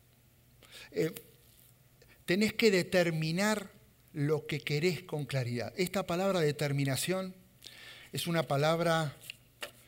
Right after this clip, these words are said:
que mata, o la falta de determinación mata sueños. "No, porque no sé, es que, y siempre estás que no sé, y que, es que no sé, la verdad que estoy pensándolo", viejo, se te fue la vida.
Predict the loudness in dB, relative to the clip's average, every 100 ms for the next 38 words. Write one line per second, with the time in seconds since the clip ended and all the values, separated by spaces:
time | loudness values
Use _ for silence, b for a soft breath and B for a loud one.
0 | B B B -10 -4 0 0 0 0 -2
1 | -4 -4 -2 -2 0 2 4 4 2 2
2 | 2 2 0 0 0 -2 -2 -4 -8 b
3 | b -8 -2 0 0 -2 -2 -6 -8 -10
4 | -12 -14 -18 -14 -6 -4 -4 -4 -6 -10
5 | -6 -4 -4 -6 -8 -8 -4 -2 -2 -6
6 | -8 -8 -6 -6 -6 -8 -12 -10 -10 -10
7 | B B B -12 -6 -4 -2 -2 -4 -6
8 | -2 0 0 0 -2 -4 -2 0 0 0
9 | 0 0 0 -4 -10 -8 -8 -6 -6 -4
10 | -2 -4 -2 -2 -4 -8